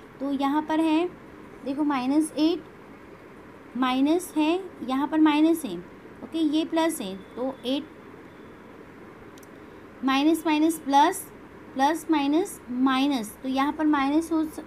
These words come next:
हुआ, तो यहाँ पर माइनस फ़ोर। ओके, तो understand? तो यहाँ पर ये, अ, ये और इसमें। ओके, तो ये है greater than की साइन,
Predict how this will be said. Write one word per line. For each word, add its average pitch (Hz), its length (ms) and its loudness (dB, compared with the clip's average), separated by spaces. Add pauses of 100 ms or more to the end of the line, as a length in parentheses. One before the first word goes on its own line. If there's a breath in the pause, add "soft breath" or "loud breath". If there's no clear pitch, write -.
हुआ, 277 540 0 (520 loud breath)
तो 277 140 -4
यहाँ 277 360 0
पर 302 140 0
माइनस 262 680 0 (160)
फ़ोर। 233 420 -4 (180)
ओके, 320 280 -8 (640 loud breath)
तो - 180 -12
understand? 311 680 0 (520)
तो 240 80 -12
यहाँ 247 320 -6
पर 294 360 0 (720 loud breath)
ये, 285 280 2
अ, 247 360 -6 (840)
ये 277 280 0
और 269 320 -2
इसमें। 262 540 -4
ओके, 320 280 -8 (460 loud breath)
तो 320 260 -2 (380)
ये 277 280 2
है 339 280 2
greater 220 720 -6
than 302 120 2
की 302 180 4
साइन, 311 440 -2